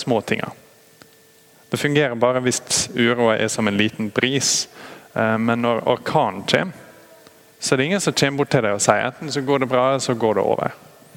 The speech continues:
Så, og se litt på denne teksten her.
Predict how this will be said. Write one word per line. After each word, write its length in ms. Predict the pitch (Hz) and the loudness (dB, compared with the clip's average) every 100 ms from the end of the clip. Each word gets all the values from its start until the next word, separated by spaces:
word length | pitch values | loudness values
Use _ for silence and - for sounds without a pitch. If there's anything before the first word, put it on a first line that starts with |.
| - - - - - | -18 -18 -16 -18 -14
Så, 220 | - 147 147 - - - - - - - - _ - - - - - - - - - - - - - | -4 -2 -2 -8 -20 -20 -18 -18 -20 -20 -20 _ -20 -20 -20 -20 -20 -20 -20 -20 -20 -20 -20 -18 -4
og 80 | |
se 200 | - 185 165 | 2 2 2
litt 160 | 160 | 2
på 80 | - | 0
denne 220 | 127 127 117 | 0 0 -2
teksten 380 | - - - | -2 0 0
her. 160 | - | -2